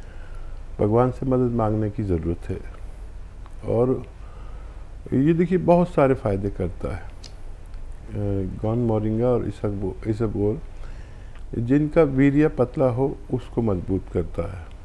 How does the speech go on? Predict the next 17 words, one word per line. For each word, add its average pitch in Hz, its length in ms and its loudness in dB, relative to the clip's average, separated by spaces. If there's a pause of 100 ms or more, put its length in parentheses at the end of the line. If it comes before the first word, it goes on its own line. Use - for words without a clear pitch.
(280)
जिनको 120 460 0 (800)
पेशाब, 110 380 2
अ, - 960 -10 (260)
कंट्रोल 110 420 4
से 123 140 0
बाहर 107 380 2
हो 120 240 -2
उसको 120 300 0
अच्छा - 260 -2
करता 92 440 -6
है, 92 80 -10 (1120)
और 135 440 6 (920)
किडनी 160 260 4
की 165 60 0
सफाई 113 460 4
करता 87 480 0
है, - 60 -10